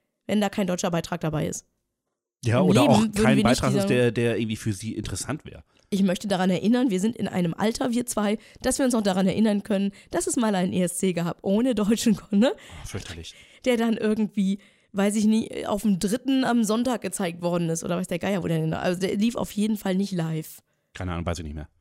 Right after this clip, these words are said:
Speaker 1: Also ich hab halt den Vorentscheid dazu gesehen als Leon, ne, hier Planet of Blue.
Speaker 2: <laughs>
Speaker 1: Ähm,
Speaker 2: Das hab ich auch noch gesehen, ja.
Speaker 1: <laughs> und, ne, das Ding ist nicht mal gesendet worden. Also nicht, nicht live gesendet worden. Also ich hab auch die Quelle zu dem, zu der Pressemitteilung und, äh,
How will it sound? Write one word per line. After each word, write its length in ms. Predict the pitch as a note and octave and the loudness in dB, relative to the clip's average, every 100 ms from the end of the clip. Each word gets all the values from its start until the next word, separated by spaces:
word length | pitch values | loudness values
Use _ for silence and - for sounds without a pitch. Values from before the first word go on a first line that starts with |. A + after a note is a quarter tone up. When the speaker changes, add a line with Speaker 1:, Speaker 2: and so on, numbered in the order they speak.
| _ _ _ | _ _ _
Speaker 1:
Also 160 | G3 F#3 | -4 -2
ich 120 | - - - | -4 -8 -8
hab 200 | G3 G3+ | -6 -4
halt 120 | - G3+ | -6 -6
den 120 | F3+ | -6
Vorentscheid 440 | - F#3 E3+ E3+ | -4 -4 -4 -6
dazu 200 | E3 - | -6 -8
gesehen 420 | F3+ E3+ F3+ F#3+ G3+ | -8 -4 -2 0 -2
als 240 | E3 - | -6 -6
Leon, 460 | F3+ F#3 F3+ F#3 F#3+ | -4 -2 -2 -2 -2
ne, 160 | A#3+ | 0
hier 180 | A3+ F#3+ | 0 0
Planet 300 | - F3+ F3 | -2 -2 -2
of 120 | E3+ | -4
Blue. 240 | F#3+ G3 G#3+ - - | -2 -2 -2 -4 -2
Speaker 2:
<laughs> 220 | D3+ - | -4 -2
Speaker 1:
Ähm, 240 | A3 G#3+ G3+ | 0 2 2
Speaker 2:
Das 140 | D#3+ | 0
hab 80 | F#3 | -2
ich 80 | D#3 | -2
auch 60 | |
noch 100 | C#3 | 0
gesehen, 320 | C#3+ A2 G2+ G#2 | 0 -2 -2 0
ja. 160 | G2+ F2 - - B3+ | -2 -4 -10 -4 -2
Speaker 1:
<laughs> 360 | - - - | -2 -4 -4
und, 260 | - A3+ - | 0 0 2
ne, 140 | B3+ | 0
das 320 | D#4 - B3 - | 0 -2 -2 2
Ding 140 | D4 | 2
ist 100 | F#4 | 2
nicht 140 | E4+ | 2
mal 100 | F#4 | 2
gesendet 400 | F4+ E4+ G4 G4 | 2 2 2 0
worden. 260 | G4 F#4+ F#4+ F#4+ _ _ _ | 0 0 0 -2 _ _ _
Also 200 | - A3+ | -4 0
nicht, 260 | C4 D#4 - | 0 0 0
nicht 220 | E4 E4 | 0 0
live 300 | C#4+ E4+ - | -2 -4 -4
gesendet 380 | D4+ E4 F4 - | -2 0 -2 -2
worden. 300 | D4 C#4 C#4+ _ _ _ _ _ - | -2 -2 -4 _ _ _ _ _ -6
Also 140 | A3 | -2
ich 100 | A3+ | 0
hab 80 | B3 | 0
auch 80 | G#3 | -2
die 120 | G3+ | -4
Quelle 280 | - A3+ G#3+ | -4 -2 -4
zu 160 | - | -4
dem, 380 | F3+ F3 E3+ E3 | -2 0 0 -4
zu 120 | - | -8
der 140 | - - | -10 -8
Pressemitteilung 800 | - C4+ C4 A3+ A#3 G#3+ G#3+ A3 | -6 -2 -2 -2 -4 -2 -2 -2
und, 280 | F#3+ F3+ G3+ | -2 -4 -4
äh, 160 | F#3+ | -6